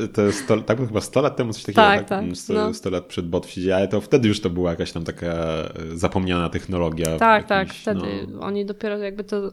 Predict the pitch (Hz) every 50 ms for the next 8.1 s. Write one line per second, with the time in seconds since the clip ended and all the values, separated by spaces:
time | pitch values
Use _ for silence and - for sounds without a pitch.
0 | - - - - - - - - 214 208 220 214 208 196 202 226 247 - - _
1 | - 247 214 208 202 208 208 202 202 202 214 254 320 - _ _ - - - -
2 | - - - - - - _ _ _ _ _ - _ 214 214 214 208 208 208 202
3 | 208 202 202 208 208 214 226 247 262 277 277 262 277 277 269 269 262 - - 254
4 | 247 247 233 233 233 233 233 233 233 226 226 - _ - - - _ _ - 196
5 | 202 214 208 220 220 220 214 214 220 - 208 202 202 208 196 196 208 208 208 202
6 | 196 196 190 190 190 185 190 185 180 180 185 190 190 190 190 190 196 190 190 -
7 | _ _ - 214 - 254 202 196 196 190 185 185 180 180 180 180 180 175 175 180
8 | 175 175